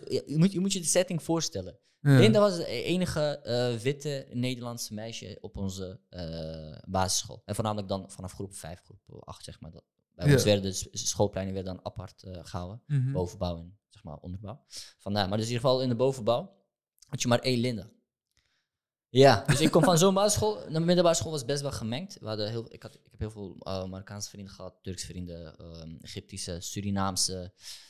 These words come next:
Speaker 1: eh, gewoon witte Nederlandse vrienden. Ja, dus onze school was best wel gemengd. Eh, nog steeds prima.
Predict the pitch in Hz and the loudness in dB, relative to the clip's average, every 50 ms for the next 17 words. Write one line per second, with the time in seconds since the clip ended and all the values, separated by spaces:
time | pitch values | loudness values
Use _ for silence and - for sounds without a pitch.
0 | _ _ - 98 95 95 95 95 95 87 - - 101 101 98 98 95 95 98 104 | _ _ -6 -4 -2 -2 -2 -4 -4 -6 -6 -6 -6 -6 -6 -8 -8 -6 -6 -6
1 | 101 - 104 107 113 113 110 110 107 104 101 - - - 101 104 101 98 95 95 | -6 -4 -2 0 0 0 0 -2 -4 -6 -6 -6 -6 -4 -4 -2 -2 -2 -4 -4
2 | 95 98 _ _ _ _ _ _ _ _ _ - 113 113 110 107 107 113 - 135 | -6 -12 _ _ _ _ _ _ _ _ _ 2 4 6 6 4 2 0 -2 -2
3 | 135 135 - - 151 147 143 131 123 131 127 127 135 123 - - 110 110 123 151 | -4 -4 -2 -2 -2 -2 -2 -2 -2 -2 -4 -4 -4 -8 -6 -6 -8 -8 -8 -10
4 | - - - - 104 104 104 104 104 101 101 95 104 110 - - 123 117 - - | -12 -14 -10 -6 -4 -2 -2 -2 -2 -4 -6 -6 -8 -8 -10 -10 -10 -10 -10 -6
5 | - 117 117 113 117 120 135 156 | -4 -2 -2 -2 -2 -4 -8 -12